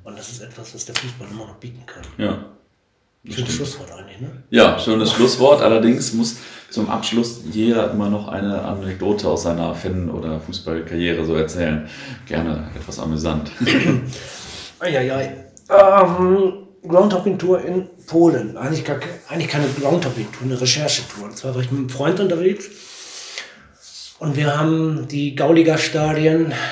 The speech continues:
Speaker 1: der Zeit dreiunddreißig bis fünfundvierzig, nee, achtunddreißig bis fünfundvierzig gesucht, weil wir
Speaker 2: Geil.
Speaker 1: waren, wir waren in der Zeit, äh, neununddreißig, also nach dem, nach, äh, wir waren in dem Bereich, den Deutschland, äh, ähm, okkupiert hatte nach dem
Speaker 2: Mhm.
Speaker 1: Weltkrieg, während des Krieges.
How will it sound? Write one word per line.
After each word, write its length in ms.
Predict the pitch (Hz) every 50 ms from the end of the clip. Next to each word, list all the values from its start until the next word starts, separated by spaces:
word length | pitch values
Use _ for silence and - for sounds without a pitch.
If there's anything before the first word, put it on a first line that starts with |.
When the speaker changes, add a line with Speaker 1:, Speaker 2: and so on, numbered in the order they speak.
| - - - - 147
Speaker 1:
der 100 | 139 127
Zeit 340 | - - 147 151 151 151
dreiunddreißig 580 | 131 135 147 143 135 127 135 131 - 139 131 127
bis 120 | 135 123 -
fünfundvierzig, 680 | - 143 131 135 131 123 - 135 - 151 - 160 - -
nee, 140 | 123 110 107
achtunddreißig 560 | - 123 - - 135 117 101 104 104 113 107
bis 120 | - 110 -
fünfundvierzig 600 | - 127 113 110 110 - 123 117 - - - -
gesucht, 320 | - 127 120 131 143 127 -
weil 100 | 127 120
wir 60 | -
Speaker 2:
Geil. 80 | 117 120
Speaker 1:
waren, 300 | 120 120 120 123 123 - - - - - - - - _
wir 140 | 131 123 120
waren 220 | 131 135 135 135
in 80 | 135 131
der 160 | 131 135 135
Zeit, 420 | 131 - 131 135 143 131 123 - -
äh, 240 | 139 131 127 127 120
neununddreißig, 640 | 123 147 165 175 156 135 123 113 110 - - 117 104
also 120 | 107 131
nach 180 | 135 143 139 -
dem, 180 | - 143 131 131
nach, 260 | 135 127 123 127 - -
äh, 280 | 127 131 123 123 127
wir 140 | - 143 135 131
waren 140 | 135 139
in 160 | 139 139 139 143
dem 140 | 151 147
Bereich, 340 | 139 143 127 139 - 113 113
den 160 | - 139 135
Deutschland, 340 | 135 135 135 135 - 131 123 - - -
äh, 40 | -
ähm, 760 | 127 123 123 123 120 117 123 135 139 127 127 127 127 123 123 123
okkupiert 360 | - - 123 131 143 135 -
hatte 200 | 110 - - 98 98 95 101
nach 120 | 107 104 104
dem 120 | 92 92
Speaker 2:
Mhm. 60 | 101 -
Speaker 1:
Weltkrieg, 440 | 113 123 120 - - 107 120 127 - - - - - _ _ _ _ _
während 340 | 123 120 127 123 120 120
des 180 | - - - -
Krieges. 380 | - 123 123 120 135 139 -